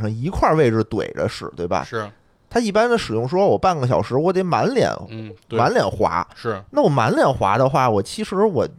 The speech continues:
Speaker 2: 温度就更不够了。
Speaker 1: 更不够了。
Speaker 2: 嗯。
Speaker 1: 所以按照这种原理来说，就是
Speaker 2: 没用。
Speaker 1: 它其实用处微乎其微，
Speaker 2: 嗯。
Speaker 1: 但是它有一些别的用处。你比如说，
Speaker 2: 哎。
Speaker 1: 我可以在这半个小时的时间内，你肯定不会看手机，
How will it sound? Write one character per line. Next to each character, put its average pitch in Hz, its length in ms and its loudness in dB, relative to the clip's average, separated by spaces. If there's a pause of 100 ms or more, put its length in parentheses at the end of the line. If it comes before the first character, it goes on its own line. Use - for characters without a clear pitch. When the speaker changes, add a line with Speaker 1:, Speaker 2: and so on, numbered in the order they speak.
Speaker 2:
温 156 160 -4
度 156 100 0
就 151 140 -4
更 151 180 -2
不 104 80 -8
够 104 140 2
了。 90 60 -4
Speaker 1:
更 403 200 4
不 95 100 -6
够 87 280 2
了。 52 140 -12
Speaker 2:
嗯。 95 200 -16 (300)
Speaker 1:
所 226 200 0
以 254 60 0
按 226 180 0
照 214 140 2
这 254 100 -2
种 156 140 0
原 117 180 4
理 233 120 -2
来 123 160 2
说， 196 160 0
就 202 120 -2
是 165 200 0 (140)
Speaker 2:
没 113 120 -4
用。 139 100 0
Speaker 1:
它 - 60 -4
其 - 320 -4
实 175 200 -2
用 220 200 -2
处 120 420 -4 (600)
微 214 200 4
乎 107 260 0
其 - 240 -6
微， 87 280 -2
Speaker 2:
嗯。 107 300 -14 (160)
Speaker 1:
但 233 120 2
是 208 80 2
它 247 120 0
有 135 120 4
一 110 40 0
些 220 120 0
别 - 300 2
的 403 120 6
用 120 200 2
处。 - 260 -12
你 165 100 -2
比 214 100 0
如 226 140 2
说， 254 80 2
Speaker 2:
哎。 247 40 4
Speaker 1:
我 233 100 2
可 277 140 0
以 226 160 0 (340)
在 247 140 2
这 285 200 2
半 180 200 0
个 135 100 2
小 95 160 2
时 110 120 -4
的 123 140 2
时 113 160 -8
间 123 180 0
内， 131 120 -2
你 131 120 -4
肯 - 220 -6
定 139 220 -2
不 131 100 -10
会 202 140 0
看 165 160 -2
手 87 120 -4
机， 123 280 -8